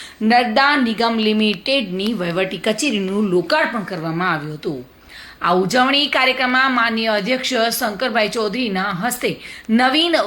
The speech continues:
વહીવટી સંકુલ બિલ્ડિંગનું ઉદ્ઘાટન કરાયું હતું. આ સંકુલમાં અધિક્ષક ઇજનેરના માર્ગદર્શન હેઠળ કુલ ત્રણ વિભાગીય તથા સોળ પેટા વિભાગીય કચેરીઓ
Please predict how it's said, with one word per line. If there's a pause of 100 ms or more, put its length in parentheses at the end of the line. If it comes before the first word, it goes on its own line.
(120)
વહીવટી
સંકુલ
બિલ્ડિંગનું
ઉદ્ઘાટન
કરાયું
હતું. (1800)
આ
સંકુલમાં
અધિક્ષક
ઇજનેરના
માર્ગદર્શન
હેઠળ (300)
કુલ
ત્રણ
વિભાગીય
તથા
સોળ
પેટા
વિભાગીય
કચેરીઓ